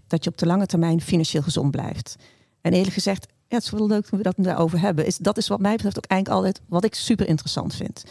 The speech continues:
Hoe zorg je dat je als bedrijf langdurig financieel gezond blijft? En daarom heb ik eigenlijk ook altijd voor kapitaalintensieve bedrijven gewerkt.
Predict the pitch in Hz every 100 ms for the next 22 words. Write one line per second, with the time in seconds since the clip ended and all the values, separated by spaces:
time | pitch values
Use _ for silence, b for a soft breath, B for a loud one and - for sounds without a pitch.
0 | B B B 202 208 196 - - 156 -
1 | - 156 175 214 - - b b 165 165
2 | 156 190 180 - 175 - 156 156 170 220
3 | 202 208 240 - - b b b b -
4 | 160 160 170 156 165 165 - _ - 170
5 | 214 160 - 165 180 160 - 175 - -
6 | - 180 - 175 175 170 165 165 156 151
7 | 175 151 - - 160 165 -